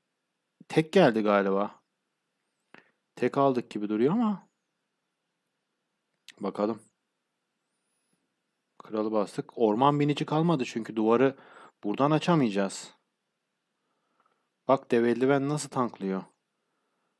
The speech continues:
Kraliçede şu an donmuş ok yok bu arada. Almadım daha buradakini. Özkan Öner, yani hocam, e, senin gibi herkes yazıyor. Ben şimdi seninkine nasıl gelip bakayım?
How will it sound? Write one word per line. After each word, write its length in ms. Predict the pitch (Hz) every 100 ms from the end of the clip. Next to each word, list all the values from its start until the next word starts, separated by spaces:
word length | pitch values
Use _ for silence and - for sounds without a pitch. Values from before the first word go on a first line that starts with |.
| _
Kraliçede 500 | - 117 123 - 143
şu 160 | 131 143
an 220 | 143 139
donmuş 380 | 135 135 110 -
ok 160 | 165 143
yok 260 | 151 151
bu 120 | 113
arada. 340 | 104 101 101 - _ _ _ _ _ -
Almadım 460 | 113 127 123 113
daha 200 | 101 101
buradakini. 500 | 98 95 95 - 95 - _ _ _ _ _ _ _ _ _ _ _ _ _ - _ _ _ _ _ -
Özkan 640 | 117 120 - 185 196 -
Öner, 460 | 127 156 170 143 -
yani 260 | 107 120 131
hocam, 500 | 120 131 180 160 - -
e, 300 | 110 110 107
senin 380 | - 120 160
gibi 540 | 165 151 160 160 139 - _ _ _
herkes 480 | - 240 240 240 165
yazıyor. 380 | 151 120 120 117
Ben 140 | 135
şimdi 240 | - 156
seninkine 580 | 147 - 139 147 165 165
nasıl 240 | 180 - 202
gelip 260 | 170 -
bakayım? 380 | 110 - 104